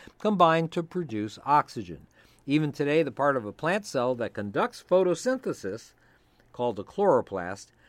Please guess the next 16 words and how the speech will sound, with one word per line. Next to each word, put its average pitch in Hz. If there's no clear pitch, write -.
is 156
essentially 127
just 104
a 120
cyanobacterium. 101
Despite 202
this, 143
humans 175
have 139
very 135
little 160
idea 104
that 101
bacteria 104
were 117
such 156